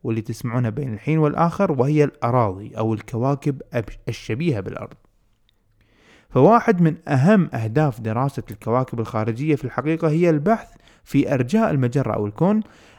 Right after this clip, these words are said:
عن وجود مثل هذه الكواكب. ويمكن التثبت من وجود هذه العوالم عن طريق محاكاة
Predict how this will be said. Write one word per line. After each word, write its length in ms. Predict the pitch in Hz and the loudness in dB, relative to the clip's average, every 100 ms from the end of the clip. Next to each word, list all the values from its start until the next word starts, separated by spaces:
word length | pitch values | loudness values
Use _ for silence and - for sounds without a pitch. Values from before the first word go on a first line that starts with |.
| - | -4
عن 260 | 135 180 | 2 4
وجود 560 | 175 131 123 185 202 165 - | 4 4 4 2 2 0 -4
مثل 500 | 147 165 185 175 147 | -2 0 2 2 2
هذه 400 | 120 127 113 123 | -2 -2 0 -2
الكواكب. 540 | 113 - 104 104 117 - _ _ _ _ _ _ _ _ _ _ _ _ | -2 -4 -8 -8 -14 -16 _ _ _ _ _ _ _ _ _ _ _ _
ويمكن 600 | 127 147 254 330 233 208 - | 4 6 6 2 0 0 -2
التثبت 680 | 123 - - 170 131 110 104 | -4 -4 2 2 2 -4 -4
من 100 | 101 | -4
وجود 360 | 104 151 151 | 0 0 0
هذه 220 | 123 117 | -2 -2
العوالم 600 | 123 95 113 156 185 185 - | -2 -2 0 2 4 2 0
عن 120 | 117 | -6
طريق 440 | 110 117 151 156 120 | -2 0 2 0 -4
محاكاة 580 | 107 113 107 156 147 | -4 -4 -4 0 0